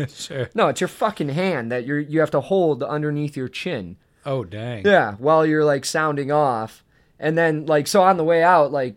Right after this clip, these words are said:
Speaker 2: you know, people are fucking grabbing you and shit like that. But I
Speaker 1: Yeah.
Speaker 2: remember turning, like, the corner and seeing daylight, and that's where, like, they just let everybody, you know, all, I think it was, it had to be, like, group of fifty at a time, maybe tw-,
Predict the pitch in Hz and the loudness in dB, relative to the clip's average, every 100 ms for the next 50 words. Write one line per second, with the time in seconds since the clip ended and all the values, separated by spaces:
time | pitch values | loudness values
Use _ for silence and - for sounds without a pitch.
0 | _ 147 113 - 147 127 107 - 151 - | _ -10 -8 -8 -8 -6 -8 -10 -14 -12
1 | 113 101 98 120 127 139 139 139 135 135 | -10 -10 -10 -2 0 2 0 -4 -6 -6
2 | 127 - 139 131 127 131 127 127 135 135 | -6 -6 -4 -4 -4 -4 -4 -4 -4 -2
3 | 147 160 185 175 - 190 190 190 165 143 | 0 0 0 -2 -4 -2 0 0 -2 -4
4 | 117 - 123 - 165 151 117 107 104 _ | -6 -6 -6 -2 -2 -2 -4 -8 -12 _
5 | _ 131 135 - 180 156 131 139 151 143 | _ -10 -6 -4 -2 -2 0 0 2 2
6 | 107 95 98 - 123 127 131 - 131 123 | -2 -4 -10 -12 -8 -6 -6 -4 -2 -2
7 | 110 - 117 117 107 120 117 113 120 113 | -4 -4 -6 -6 -6 -4 -2 -4 -4 -4
8 | 110 107 101 - 113 101 90 123 120 117 | -4 -4 -8 -10 -10 -8 -2 0 2 2
9 | 113 - _ _ _ _ _ - 127 202 | -2 -8 _ _ _ _ _ -12 -4 -4
10 | 160 131 107 - 160 208 151 117 104 95 | -2 -6 -8 -8 -2 0 -2 -6 -8 -10
11 | - 127 104 104 - 143 127 117 101 87 | -8 -10 -8 -10 -6 -8 -8 -8 -8 -10
12 | - 113 107 98 90 95 - _ - 143 | -10 -8 -8 -8 -10 -14 -18 _ -10 -4
13 | 165 135 101 - | -2 -4 -8 -18